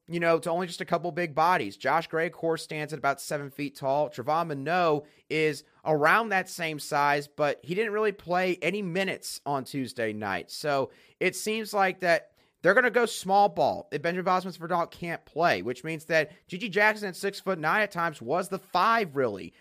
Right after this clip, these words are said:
for <laughs> South Carolina. And G G Jackson, again, he's six-foot-nine, but he's about two hundred twenty, two hundred fifteen pounds. He doesn't have a whole lot of meat on his bones.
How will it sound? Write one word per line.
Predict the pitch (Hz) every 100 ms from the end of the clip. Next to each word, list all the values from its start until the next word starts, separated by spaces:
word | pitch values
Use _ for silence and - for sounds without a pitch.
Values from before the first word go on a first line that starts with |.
| _
for | - 160
<laughs> |
South | 143 - 156 131 -
Carolina. | 156 135 120 120 98 90 - - -
And | 113
G | 202
G | 214
Jackson, | 226 240 240 214 196
again, | 120 196 170
he's | 139
six-foot-nine, | 214 208 - 208 185 226 202 180 - _ -
but | 175 170 165 _ _ -
he's | 214
about | 226 214
two | 220
hundred | 226 226 -
twenty, | 185 208 214
two | 202
hundred | 220 202
fifteen | 220 214 - 196 190
pounds. | 185 190 147 98 -
He | 175 190 185 -
doesn't | 180
have | 220
a | 196
whole | - 208
lot | 202 190
of | 165
meat | 135 165 196 160 -
on | 165 165
his | 165 135
bones. | _ 156 160 101 92